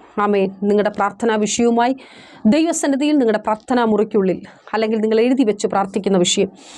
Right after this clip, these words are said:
അല്ലെങ്കിൽ നിങ്ങളുടെ ഹൃദയം എന്ന പലകയിൽ സ്വരൂപിച്ചു കൂട്ടി പ്രാർത്ഥിക്കുന്ന വിഷയം, അതേതുമാകട്ടെ, ഒരു വിഷയമല്ല, രണ്ട് വിഷയമല്ല, ആമേൻ, നൂറ് കൂട്ടം ലിസ്റ്റ് നിങ്ങളുടെ ഉള്ളിൽ ഉണ്ടായിരിക്കട്ടെ. ഇന്ന് രാത്രി സ്വർഗത്തിലെ ദൈവം പറയുന്നൊരു ദൂത,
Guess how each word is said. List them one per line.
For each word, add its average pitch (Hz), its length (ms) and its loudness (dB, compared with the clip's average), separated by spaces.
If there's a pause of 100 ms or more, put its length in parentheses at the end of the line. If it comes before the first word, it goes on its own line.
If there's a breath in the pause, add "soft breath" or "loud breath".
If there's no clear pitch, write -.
(260 loud breath)
അല്ലെങ്കിൽ 302 260 0
നിങ്ങളുടെ 294 200 0
ഹൃദയം 320 380 2
എന്ന 302 220 2
പലകയിൽ 277 440 2
സ്വരൂപിച്ചു 285 760 2
കൂട്ടി 240 480 0 (120)
പ്രാർത്ഥിക്കുന്ന 220 480 -2
വിഷയം, 196 300 -2
അതേതുമാകട്ടെ, 220 800 0 (540 loud breath)
ഒരു 247 180 2
വിഷയമല്ല, 247 540 0
രണ്ട് 240 260 0
വിഷയമല്ല, 262 720 2 (100)
ആമേൻ, 247 280 4
നൂറ് 330 400 4
കൂട്ടം 311 400 0
ലിസ്റ്റ് 285 360 0
നിങ്ങളുടെ 262 200 2
ഉള്ളിൽ 233 240 2
ഉണ്ടായിരിക്കട്ടെ. 196 640 -2 (540 soft breath)
ഇന്ന് 240 200 0
രാത്രി 240 260 -2
സ്വർഗത്തിലെ 262 420 -2
ദൈവം 247 320 0
പറയുന്നൊരു 240 360 2
ദൂത, 220 280 0